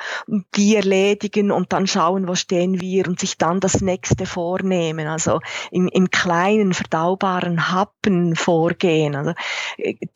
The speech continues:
dies, diese Gedanken haben wir uns auch zu eigen gemacht und gesagt, so eine Veränderung im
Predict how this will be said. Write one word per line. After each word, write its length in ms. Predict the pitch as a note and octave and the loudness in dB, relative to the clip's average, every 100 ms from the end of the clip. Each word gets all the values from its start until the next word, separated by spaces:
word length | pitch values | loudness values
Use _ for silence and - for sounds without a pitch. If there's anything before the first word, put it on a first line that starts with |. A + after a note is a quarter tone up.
| - - | -14 0
dies, 280 | A#3 A3 - | 2 2 0
diese 400 | G#3 A3 - A#3 | 0 0 2 0
Gedanken 680 | - G3 F3 F#3 A3 - G3 | 0 0 2 2 0 -2 -2
haben 140 | F#3 | 0
wir 120 | F#3+ | 0
uns 200 | F#3 F#3+ | 0 2
auch 240 | F3+ F#3+ - | 0 0 0
zu 160 | - | -2
eigen 360 | E3+ F#3 A3 A3 | 0 0 -2 -2
gemacht 520 | - G#3+ G3+ E3+ - | 0 2 0 -2 -4
und 160 | E3+ - | -4 -2
gesagt, 840 | F3 E3+ D#3 E3 - - - - _ - - | -2 0 0 -2 -8 -4 -2 -2 _ -12 -8
so 220 | - - | -2 2
eine 420 | F#3 E3+ E3 D#3 C#3+ | 2 2 2 0 0
Veränderung 680 | - E3+ G3+ C4+ A#3+ G#3 | -2 -2 -2 0 0 0
im 200 | F#3 F#3 | 0 -2